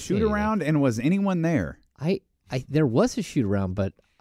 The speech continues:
Speaker 1: I don't know if anyone was there because
Speaker 2: 'Cause I went to your, your, your partners on the, the Kings beat, and
Speaker 1: neither one of them were there.
Speaker 2: Poor,
Speaker 1: And I looked at other people,
Speaker 2: poor
Speaker 1: and I'm like,
Speaker 2: Sean's probably still recovering. He had a busy day yesterday, but
Speaker 1: Yeah, yeah, he's been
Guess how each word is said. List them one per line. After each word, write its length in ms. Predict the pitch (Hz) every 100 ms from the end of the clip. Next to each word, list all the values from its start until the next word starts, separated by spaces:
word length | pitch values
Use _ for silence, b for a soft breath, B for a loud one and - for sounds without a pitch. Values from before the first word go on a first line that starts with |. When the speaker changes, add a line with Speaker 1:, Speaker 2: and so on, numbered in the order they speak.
| _
Speaker 1:
I 140 | - 143
don't 220 | 190 110
know 280 | 160 165 113
if 180 | -
anyone 320 | 139 143 135 127
was 140 | 110
there 280 | 123 170 190
because 240 | 135 120
Speaker 2:
'Cause 80 | 131
I 40 | 175
went 220 | 180 147
to 80 | 135
your, 320 | 147 135 95 - _ 92 104
your, 360 | 110 113 98 73
your 140 | 104 95
partners 440 | 143 208 135 113
on 100 | 110
the, 220 | 98 87 60 78 - _ 98
the 120 | 98
Kings 300 | 151 175 113
beat, 340 | 135 285 285 104
and 320 | 98 80 71 _ 117
Speaker 1:
neither 240 | 127 127
one 120 | 131
of 120 | 123
them 180 | 120 107
were 100 | 98
there. 360 | 87 101 165 90
Speaker 2:
Poor, 200 | 135 156
Speaker 1:
And 80 | 120
I 60 | 107
looked 240 | 113 -
at 60 | 98
other 220 | 151 131
people, 300 | 104 95 135
Speaker 2:
poor 100 | 131
Speaker 1:
and 80 | 98
I'm 60 |
like, 100 | 92
Speaker 2:
Sean's 200 | 151 120
probably 340 | - 120 113 101
still 200 | - 123
recovering. 540 | 95 - 139 104 87 95
He 100 | 110
had 140 | 85
a 60 | 76 - _ _ _ 87
busy 220 | 85 80
day 180 | 80 78
yesterday, 500 | 73 76 - 71 107
but 220 | - - - _ -
Speaker 1:
Yeah, 320 | 85 73 69 - -
yeah, 120 | 82
he's 220 | 90 92
been 300 | - 92 80